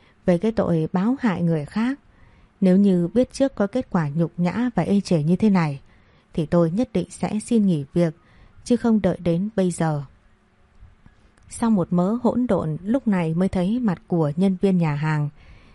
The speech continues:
thì tôi cũng đủ biết tầm cỡ của mụ ta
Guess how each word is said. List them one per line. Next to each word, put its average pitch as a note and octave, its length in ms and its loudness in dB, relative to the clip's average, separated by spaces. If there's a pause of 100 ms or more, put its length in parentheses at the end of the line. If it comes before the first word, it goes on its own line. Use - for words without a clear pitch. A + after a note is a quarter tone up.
(100)
thì F#3+ 120 2
tôi G#3+ 180 4
cũng A3+ 300 0
đủ F3 140 4
biết G#3 320 -2
tầm D#3 280 0
cỡ - 280 -2
của D#3+ 140 0
mụ E3+ 240 0 (100)
ta F3 300 -2